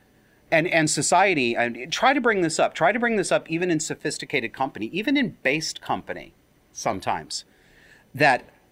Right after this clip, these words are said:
men have been dri-, men are basically not allowed to have male-only spaces, because every time they do, there's a lawsuit from some woman in feminist organization that claims,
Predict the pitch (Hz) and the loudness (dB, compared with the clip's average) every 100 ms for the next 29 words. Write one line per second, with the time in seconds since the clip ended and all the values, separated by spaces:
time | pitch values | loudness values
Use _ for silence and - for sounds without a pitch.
0 | _ 110 147 233 254 165 113 120 110 151 | _ -2 2 4 4 2 0 0 0 -2
1 | 147 139 208 240 - 131 139 151 160 - | 0 2 4 2 2 2 2 0 0 -2
2 | 131 110 110 139 151 - 107 117 117 95 | -2 0 0 0 -4 -6 0 2 0 -2
3 | 107 - 120 117 113 110 101 98 98 95 | -12 -6 -2 -2 -2 -4 -2 -2 -4 -6
4 | 90 - 110 - 82 - 120 107 117 147 | -8 -4 -4 -4 -12 -10 -6 -4 -2 -2
5 | 147 147 143 151 139 175 180 170 202 139 | -2 0 0 0 -2 -2 -2 -2 0 2
6 | 120 - 139 - 120 - 131 143 127 127 | 0 -2 -6 -4 -6 -2 -2 -2 -2 -2
7 | 127 127 110 113 139 - 131 165 143 117 | -4 -2 -2 -2 -6 -4 -4 -4 -2 -2
8 | 101 - 107 98 - 110 113 | -2 -4 -6 -4 -2 -2 -4